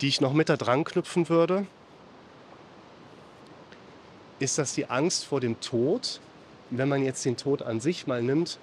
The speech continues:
eigentlich gar nicht so überraschend in unser Leben treten kann. Was auch nochmal der Gegenwert dafür ist, dass es mehr oder weniger alles kopfbasiert, durch Gedanken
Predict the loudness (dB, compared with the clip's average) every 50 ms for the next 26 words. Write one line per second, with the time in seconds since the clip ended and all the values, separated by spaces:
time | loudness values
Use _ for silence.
0 | -20 -20 -20 -20 -20 -20 -20 -20 -20 -20 -20 -20 -20 -20 -20 -20 -20 -18 -10 -2
1 | 0 2 2 2 0 0 -2 -2 -2 -4 -6 -8 -10 -16 -20 -20 -20 -20 -20 -20
2 | -20 -20 -20 -20 -20 -20 -20 -10 -2 0 2 2 2 2 2 0 0 -2 -2 -2
3 | -2 0 0 0 0 0 0 0 0 0 0 0 0 0 0 0 2 2 2 2
4 | 2 2 0 0 -2 0 0 0 0 0 -2 -6 -6 -2 0 0 2 2 0 -2
5 | -4 -6 -8 -12 -14 -14 -14 -14 -14 -14 -14 -14 -10 -6 -2 0 0 0 0 2
6 | 2 4 4 4 2 2 0 0 -2 0 0 0 0 0 0 -2 -4 -2 -2 -2
7 | 0 0 0 0 0 -2 -4 -6 -8 -12 -18 -18 -18 -20 -18 -18 -18 -18 -18 -18
8 | -16 -16 -16 -16 -16 -18 -18 -18 -18 -18 -18 -18 -14 -8 -4 -2 -2 -2 -2 -2
9 | -4 -4 -6 -8 -14 -16 -20 -20 -20 -20 -20 -20 -20 -20 -20 -20 -20 -20 -20 -20
10 | -20 -20 -20 -20 -20 -20 -20 -20 -20 -20 -20 -20 -20 -20 -18 -20 -20 -20 -20 -20
11 | -20 -20 -20 -20 -20 -20 -20 -20 -20 -14 -10 -8 -4 0 0 2 2 4 2 4
12 | 4 4 2 2 0 0 0 0 -2 -2 -4 -6 -6 -6 -2 -2 -2 -2 0 0
13 | 0 0 0 -2 -8 -12 -8 -6 -4 -4 -2 -4 -2 0 2 2 2 0 -2 -2
14 | -2 -2 -2 -2 -6